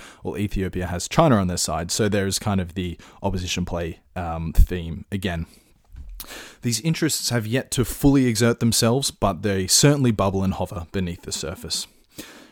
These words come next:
Now, finally, the current state of affairs. Although no final agreements have been met, the dam started being filled last year, and it is estimated that will take between five and fifteen years to fill t-,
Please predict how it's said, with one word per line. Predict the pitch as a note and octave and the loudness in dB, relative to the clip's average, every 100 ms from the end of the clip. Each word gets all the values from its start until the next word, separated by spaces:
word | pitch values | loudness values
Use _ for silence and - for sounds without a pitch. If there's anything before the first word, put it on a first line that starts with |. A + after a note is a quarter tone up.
| _ - - | _ -8 2
Now, | C3+ | 6
finally, | D#3+ E3+ D#3+ C#3 | 8 8 8 6
the | B2 | 6
current | - C3+ - | 4 4 6
state | B2+ | 4
of | A2+ | 4
affairs. | G#2+ - C3 B2+ - | 4 4 6 4 4
Although | C3 C3 | 4 4
no | C3+ | 6
final | C3 - C#3+ C#3 | 4 6 6 6
agreements | B2 B2 A#2 - | 6 6 4 2
have | G#2 | 2
been | G#2 A2+ | 4 4
met, | D3+ B2 A#2 | 4 0 -4
the | A2+ | 0
dam | A2+ A#2 A#2+ | 4 4 2
started | - G#2+ G2+ | 0 0 0
being | G2 F#2+ | 0 -2
filled | - B2+ A#2+ A2 | 0 4 4 4
last | F#2+ F#2 F2 - | 2 0 0 -2
year, | A2 B2 D3 - | 0 0 0 0
and | G#2+ | 0
it | G2+ | 0
is | F#2+ - | -4 0
estimated | C#3+ - B2 A#2 G#2+ | 0 2 2 2 0
that | G2+ | -2
will | F#2+ | -2
take | - F#2 | -4 -6
between | F#2+ G2 F#2+ | -4 -4 -2
five | - G#2 G#2 - | 0 2 2 0
and | F#2 | -8
fifteen | - G3 - G2+ | 2 4 6 6
years | F#2+ G2 | 6 4
to | - | 2
fill | - F#2+ | 0 -2
t-, | - - | -2 -10